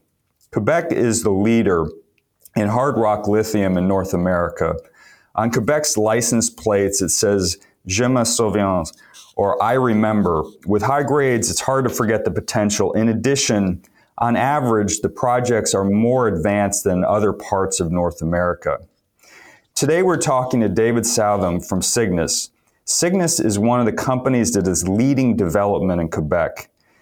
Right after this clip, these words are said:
David became managing director in February. The company's been flying below the radar, but it has exciting prospects with near-term catalysts. So why should you care about Cygnus? First, the company is progressing rapidly.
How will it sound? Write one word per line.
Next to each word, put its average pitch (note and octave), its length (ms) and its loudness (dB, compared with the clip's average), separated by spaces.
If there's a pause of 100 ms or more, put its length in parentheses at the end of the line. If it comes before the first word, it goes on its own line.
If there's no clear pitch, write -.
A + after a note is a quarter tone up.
(340)
David C3+ 260 2
became A#2 400 2
managing A2 420 2
director G2 440 2
in F2 40 0
February. F#2+ 800 2 (320)
The - 80 -4
company's E3 400 0
been A#2 160 0
flying A#2 460 0
below A2+ 360 2
the A2 140 2
radar, F#2+ 600 2 (160)
but A2 100 2
it A2+ 80 2
has B2 160 2
exciting B2+ 560 0
prospects G#2 760 -2
with F#2 140 -2
near-term G#2 600 -2
catalysts. F2+ 800 -4 (680)
So - 220 -2
why D#3 180 2
should E3 240 0
you A2 80 0
care A#2 260 0
about G2 240 2
Cygnus? F2 720 0 (260)
First, - 720 -2 (300)
the - 60 0
company E3+ 500 0
is B2 140 0
progressing A2 680 0
rapidly. E2+ 760 0